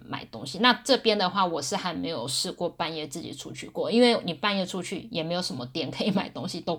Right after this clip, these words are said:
关的，跟台湾不一样。嗯，那其实除了这个之外，因为以色列的它的地理还有它的历史的和宗教因素比较特殊，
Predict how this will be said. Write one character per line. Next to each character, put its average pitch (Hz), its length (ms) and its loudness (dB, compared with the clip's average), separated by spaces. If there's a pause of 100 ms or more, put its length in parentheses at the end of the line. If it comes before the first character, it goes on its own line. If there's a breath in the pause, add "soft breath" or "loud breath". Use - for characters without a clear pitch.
(120)
关 127 340 -4
的， - 160 -6 (240 loud breath)
跟 196 160 4
台 180 200 4
湾 156 240 -2
不 160 200 -8
一 127 180 -10
样。 127 200 -6 (1700 loud breath)
嗯， 277 380 8
那 370 160 2
其 262 260 0
实 254 260 2
除 233 300 -2
了 233 420 4 (460 loud breath)
这 302 160 4
个 226 160 0
之 233 380 0
外， 208 720 4 (680)
因 277 100 -2
为 311 160 4
以 202 80 2
色 240 200 0
列 233 200 6
的 202 140 0
它 214 200 -2
的 170 720 -4 (140)
地 214 200 2
理 175 200 -6
还 185 200 -2
有 180 100 -2
它 190 240 0
的 180 320 -4
历 214 240 -2
史 - 360 -4
的 85 640 -10
和 180 380 -6
宗 175 260 -6
教 170 300 0 (220)
因 185 180 -4
素 190 240 -6
比 - 80 -10
较 180 200 -4
特 160 280 -6
殊， - 380 -6